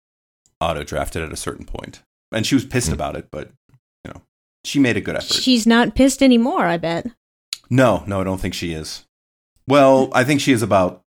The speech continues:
Speaker 1: the Maryland basketball team, and she always finds something to be angry about, but <laughs> not about the fantasy football. The season went well for her, and she's heading up to face Spike next year.
Speaker 2: How'd those Ravens do this year, Jen?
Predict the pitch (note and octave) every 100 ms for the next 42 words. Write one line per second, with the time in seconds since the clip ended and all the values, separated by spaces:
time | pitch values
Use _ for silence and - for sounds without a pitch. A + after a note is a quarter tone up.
0 | _ G2+ F#2+ F#2 F2 F2 E2+ - E2+ -
1 | E2+ E2+ - G#2 F2+ F2+ - E2 - F2+
2 | D2+ E2 D2+ D#2 D2+ C#2+ - G1+ G1+ -
3 | D2+ - E3+ D4 - - - - - G3
4 | - D3 D3+ C#3 A#2 A#2 B2 A2+ G2 G2+
5 | G2 F#2 D#2 - F#2+ G2 C3 A2+ G2+ F2
6 | F#2 F2 - F#2 F#2 F2+ A2 F#2 F2 E2+
7 | F2 F2 - E2+ E2 D#2 E2+ D#2 - D2+
8 | G#1 - - - - - - _ _ _
9 | - - _ _ - F#3+ F#3 C#3 D3+ D3
10 | G#2+ E2 F2 D#2+ - D2 C#2+ D2 D#2+